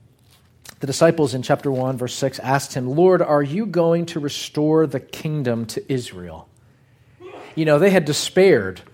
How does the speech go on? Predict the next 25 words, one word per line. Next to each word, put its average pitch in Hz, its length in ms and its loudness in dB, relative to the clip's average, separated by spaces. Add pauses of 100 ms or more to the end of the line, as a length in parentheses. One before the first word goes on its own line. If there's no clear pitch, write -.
(480)
The, 156 80 0
the 151 120 0
Messiah 196 720 6
they 160 120 4
thought 180 320 2
was 156 120 -2
gonna 151 200 0
redeem 165 520 0
Israel 185 720 4
and 135 260 -4
thwart 202 460 4
all 190 240 6
of 170 60 0
the, 151 120 2
the 127 420 -4 (140)
earthly 202 340 4
rulers 180 720 2 (1120)
had 135 240 -4
died 139 240 2
a 131 40 -2
humiliating 139 540 -2
death 120 500 -6 (720)
on 120 60 -10
a 113 40 -10
cross, - 500 -10